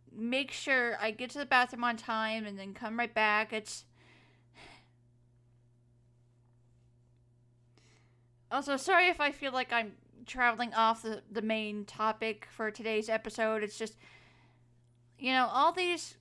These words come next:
kind of signs of autism are bringing back memories of what I, how I dealt with them.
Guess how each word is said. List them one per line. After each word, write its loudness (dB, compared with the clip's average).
kind -2
of -8
signs -2
of -6
autism 0
are 2
bringing -4
back 0
memories -6
of -6
what -2
I, -2
how -4
I 0
dealt -8
with -14
them. -12